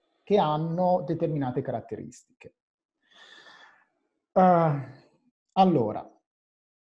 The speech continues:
sono essenzialmente tre. Una deve essere un evento che ha un grande impatto, quindi, eh, deve avere delle conseguenze notevoli. Poi possiamo discutere su cosa notevoli significhi, però comunque qualcosa che ha un grande impatto.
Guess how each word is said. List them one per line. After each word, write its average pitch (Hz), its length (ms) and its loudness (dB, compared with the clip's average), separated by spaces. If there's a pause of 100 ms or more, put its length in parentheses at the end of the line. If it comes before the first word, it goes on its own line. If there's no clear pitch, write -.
(120)
sono 220 220 0
essenzialmente 190 600 0
tre. - 360 -14 (680)
Una 226 760 2
deve 147 280 2
essere 151 260 -2
un 143 140 0
evento 151 500 -2
che - 80 -8
ha 127 120 -2
un 131 200 -4
grande 123 260 -4
impatto, - 680 -12 (420)
quindi, 113 680 -4
eh, - 100 -20 (1000)
deve 135 180 -2
avere 143 420 -2 (320)
delle 156 220 -2
conseguenze 175 840 0
notevoli. 107 840 -6
Poi 180 280 2
possiamo 160 340 -6
discutere 139 720 -4
su 139 160 -10
cosa 143 260 -4
notevoli 131 500 -4
significhi, 147 680 -6
però 190 200 -2
comunque 123 380 -10
qualcosa 131 400 -6
che 120 100 -10
ha 113 40 -10
un 110 80 -12
grande 101 260 -12
impatto. - 540 -20